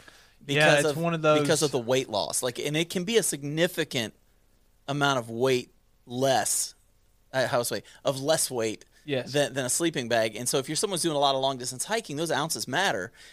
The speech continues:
Speaker 2: You know, what is it they say? An ounce in the morning is a pound in the afternoon. You know, being able to, to take weight out of your pack,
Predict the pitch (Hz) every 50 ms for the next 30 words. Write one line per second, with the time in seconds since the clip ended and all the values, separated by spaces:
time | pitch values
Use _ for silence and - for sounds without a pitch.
0 | - _ - - 143 151 160 147 151 139 123 139 135 - 143 123 117 113 104 139
1 | 151 147 - - 135 127 131 139 139 127 117 117 - - 139 131 131 123 123 117
2 | 117 110 - - 113 117 139 147 135 113 107 120 - - - _ _ _ _ _
3 | _ - 139 131 127 120 117 113 113 117 - - _ _ _ _ _ - 143 139
4 | 139 143 143 139 139 139 139 - - 123 110 107 104 98 - - - _ _ _
5 | _ _ _ _ - - 139 131 120 - - - - - 147 135 131 - 117 120
6 | 131 139 135 - - 120 120 120 117 110 110 98 - - 170 180 151 123 127 -
7 | -